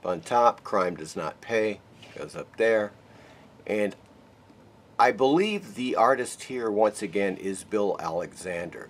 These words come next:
Now, if it's not Alexander, I would bet that it's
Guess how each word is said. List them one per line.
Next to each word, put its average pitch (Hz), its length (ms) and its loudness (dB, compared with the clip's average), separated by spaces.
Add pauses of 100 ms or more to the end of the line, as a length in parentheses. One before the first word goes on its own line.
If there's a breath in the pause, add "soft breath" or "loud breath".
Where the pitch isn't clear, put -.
(160)
Now, 85 220 -4
if 85 120 -8
it's - 220 -10
not 143 240 6
Alexander, 104 880 0 (400 loud breath)
I 95 140 -2
would 95 180 0 (180)
bet 117 300 -2
that 95 160 -4
it's - 320 -10